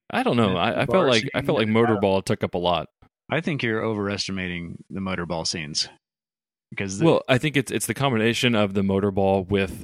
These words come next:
Speaker 1: I felt like, the lack of other fighting scenes is kinda where I'm going.
Speaker 2: Really?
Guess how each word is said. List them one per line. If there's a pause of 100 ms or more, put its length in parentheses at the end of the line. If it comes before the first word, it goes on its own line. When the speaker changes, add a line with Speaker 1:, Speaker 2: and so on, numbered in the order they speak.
Speaker 1:
I
felt
like,
the
lack
of
other
fighting
scenes
is
kinda
where
I'm
going.
Speaker 2:
Really?